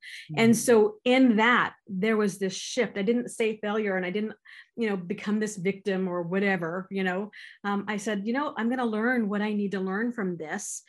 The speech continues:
Speaker 2: and then be better and be bigger and be brighter." And that light shines more.
Speaker 1: Nice.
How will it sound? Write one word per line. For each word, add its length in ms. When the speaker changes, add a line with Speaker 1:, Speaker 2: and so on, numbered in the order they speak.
Speaker 2:
and 160
then 200
be 200
better 420
and 140
be 100
bigger 480
and 140
be 120
brighter." 540
And 160
that 160
light 240
shines 440
more. 320
Speaker 1:
Nice. 640